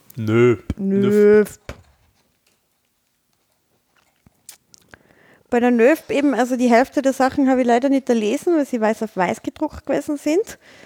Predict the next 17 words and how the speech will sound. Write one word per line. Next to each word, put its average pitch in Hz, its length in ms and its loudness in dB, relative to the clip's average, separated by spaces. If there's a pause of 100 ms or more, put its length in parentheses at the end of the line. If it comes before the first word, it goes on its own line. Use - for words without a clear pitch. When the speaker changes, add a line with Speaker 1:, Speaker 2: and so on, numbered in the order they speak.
(760)
Speaker 2:
Da 262 80 2
ist 262 180 0
es - 20 0
auch 247 200 4
so, 269 340 2
also 247 320 0
das 240 200 0
hat, 240 400 0
äh, 214 440 2
gibt's - 220 -8
unterschiedliche 240 640 -2
Kapitel. 294 500 -2 (720)
Speaker 1:
Mhm. 113 280 -20 (180)
Speaker 2:
Und 226 160 0
jedes 233 320 0
Kapitel, 302 560 -2 (480)
ähm, 214 460 2